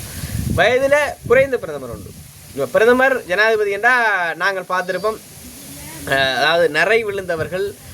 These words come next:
வயது போனவர்கள், வருத்தக்காரர்கள் என்று தான் பார்த்திருப்போம். அப்ப தாய்லாந்து என்ற நாட்டுல இருக்கக்கூடிய பிரதமராக இந்த சினேவேத்ரா பார்த்தீங்கன்னு சொன்னால்,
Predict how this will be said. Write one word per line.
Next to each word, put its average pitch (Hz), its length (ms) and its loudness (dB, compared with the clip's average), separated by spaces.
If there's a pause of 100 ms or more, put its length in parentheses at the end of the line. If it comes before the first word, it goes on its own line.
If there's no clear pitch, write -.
(160)
வயது 208 320 4
போனவர்கள், 175 640 -2 (300)
வருத்தக்காரர்கள் 170 720 0
என்று 165 200 -6
தான் 180 160 -2
பார்த்திருப்போம். - 360 -14 (760)
அப்ப 135 280 0
தாய்லாந்து 294 800 0
என்ற 220 160 -2
நாட்டுல 175 420 -2
இருக்கக்கூடிய 156 360 -4 (100)
பிரதமராக 160 400 -2
இந்த 135 240 -4
சினேவேத்ரா 147 580 0
பார்த்தீங்கன்னு 120 440 -4
சொன்னால், 190 280 0